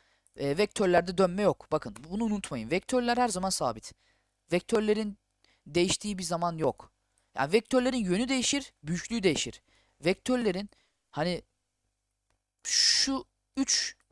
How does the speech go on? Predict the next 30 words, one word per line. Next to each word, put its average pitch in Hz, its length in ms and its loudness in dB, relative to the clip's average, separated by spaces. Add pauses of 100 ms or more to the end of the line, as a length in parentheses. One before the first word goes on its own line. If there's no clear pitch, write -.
gördüğünüz 202 480 4
şey 240 180 2
asla 190 360 2
değişmez. 123 500 -8 (580)
Öyle 170 280 2
düşünebilirsiniz. 139 760 -6
Ama 196 300 2 (600)
transformlar, 180 840 0 (180)
e, 135 140 -8
transform 240 560 2
da 196 60 6
aslında 143 300 0
vektörel 123 440 -2
bir 123 40 -10
ifadedir 123 420 -6
ama 240 240 -4 (340)
şimdi 170 160 -12
transform 185 480 0
nokta 240 320 0
forward 240 480 4
dediğimde 160 380 -4
bu 233 120 -6
değişebilen 226 580 -2
bir 190 40 -4
ifadedir 110 500 -8
çünkü. - 400 -16
O 190 120 -2
yüzden 139 240 -6
öyle 175 200 -4
düşünebilirsiniz. 160 680 -12